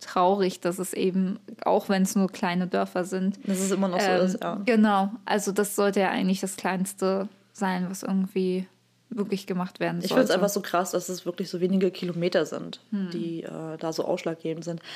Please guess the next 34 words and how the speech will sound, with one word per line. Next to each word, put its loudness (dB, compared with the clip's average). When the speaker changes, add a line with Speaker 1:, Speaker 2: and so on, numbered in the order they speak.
Speaker 2:
Also 2
die 4
guten 4
Nachrichten 2
nochmal, 4
um, 0
äh, 0
<laughs> -2
um 2
mit 0
was -6
Positivem -2
zu 2
enden 4
in -2
der, 0
in -4
der 0
Hinsicht, -2
dass 2
die -6
Leitungen 2
jetzt 0
im 0
Grunde 4
schon 2
verlegt 2
sind. -2
Also -2
die 2
Leitungen 2
sind 0
schon -6
soweit 2